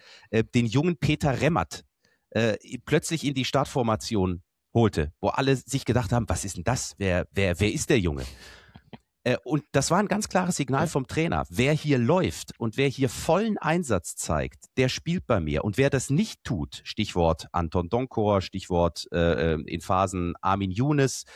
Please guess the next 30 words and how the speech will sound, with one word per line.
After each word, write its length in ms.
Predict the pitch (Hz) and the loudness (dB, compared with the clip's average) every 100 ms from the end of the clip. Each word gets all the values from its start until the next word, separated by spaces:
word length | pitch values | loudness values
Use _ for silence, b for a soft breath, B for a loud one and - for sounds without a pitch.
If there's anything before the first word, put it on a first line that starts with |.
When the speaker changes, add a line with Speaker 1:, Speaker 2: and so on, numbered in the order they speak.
| B - | B -2
Speaker 1:
äh, 220 | 101 95 | 2 2
Ilias 380 | - 113 117 113 | 0 0 2 0
Amash, 420 | - 117 143 156 | 0 0 2 0
da 80 | - | -2
gibt's, 320 | 104 113 - - | -6 -6 -12 -2
äh, 140 | 110 - | -2 0
einige 320 | 143 175 104 | 0 0 0
Beispiele, 460 | 87 87 - 104 156 b | 0 0 -2 -2 -4 b
der 100 | 147 | 0
spielt 320 | - - 185 160 | 0 -4 -2 0
halt 200 | 151 185 | -2 -2
nicht. 340 | 143 - - _ | -6 -6 -20 _
Speaker 2:
Mhm. 280 | 110 98 113 - | 0 0 -4 0
Speaker 1:
Und, 420 | 135 123 - - | 0 0 -4 -4
äh, 200 | 110 110 - | 0 0 0
das 360 | 143 175 - 143 | -2 -2 -4 -6
hat 180 | 143 | -6
sich 220 | - 139 131 | -6 -6 -6
auf 120 | - | -4
die 80 | 113 | -2
Mannschaft 420 | 120 147 135 - | -2 0 -4 -4
übertragen 560 | 117 107 - 117 135 | -2 -2 0 0 0
und 160 | - - | -6 -6
das 160 | 101 - | -6 -6
funktioniert 1000 | - 143 - - 127 110 113 120 - _ - | -6 -8 -8 -2 0 2 2 2 0 _ -12
richtig 500 | 78 107 - 95 - | -4 -4 -4 -10 -12
gut. 120 | - _ _ _ | -16 _ _ _
Speaker 2:
Ja, 260 | 107 120 92 | -12 -10 -14
klare 380 | - 117 127 131 | -6 -4 -2 -2
Idee, 500 | 131 110 127 160 170 | -4 -2 -2 -2 -4